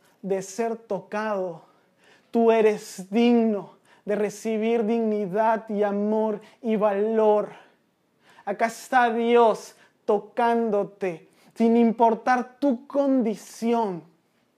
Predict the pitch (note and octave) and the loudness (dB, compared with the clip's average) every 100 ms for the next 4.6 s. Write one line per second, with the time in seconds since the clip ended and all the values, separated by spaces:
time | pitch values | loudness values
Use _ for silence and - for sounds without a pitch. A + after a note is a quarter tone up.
0 | _ _ _ _ _ - B3+ A#3 A3+ A#3+ | _ _ _ _ _ 0 2 4 2 2
1 | A3+ B3 B3+ B3+ B3 B3 A#3+ A#3 A3 C4 | 0 0 0 2 0 0 0 0 2 0
2 | - C4 A#3+ G#3 - G3 - B3 A3+ A#3 | 0 -4 -2 -6 -8 -8 -6 -4 -4 -4
3 | A3 A3 G#3+ A#3 G#3+ - - C#4 C#4 C4+ | -2 -2 0 -2 -4 -6 0 0 2 2
4 | C4 A3+ - C#4 B3+ | 2 -4 -2 -2 -2